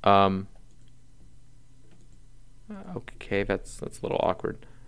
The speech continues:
Okay, I think it was four <laughs> tiles, to be fair. I think it was four tiles. So let me,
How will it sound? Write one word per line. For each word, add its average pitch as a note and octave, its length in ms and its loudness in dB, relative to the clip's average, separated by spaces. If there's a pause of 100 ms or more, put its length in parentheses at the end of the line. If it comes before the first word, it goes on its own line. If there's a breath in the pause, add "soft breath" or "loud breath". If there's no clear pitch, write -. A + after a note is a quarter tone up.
(100)
Okay, - 160 6
I G2 140 6
think E3+ 200 4
it A2+ 60 8
was F#2 160 4
four - 260 4
<laughs> - 20 4
tiles, C3 540 6
to C3+ 120 6
be - 240 0
fair. G#1 400 4 (540 loud breath)
I - 100 4
think A#2 140 10
it A2 40 12
was G2+ 160 8
four F2+ 240 6
tiles. F2+ 360 8
So A2+ 100 4
let G#2+ 140 10
me, A#2 180 8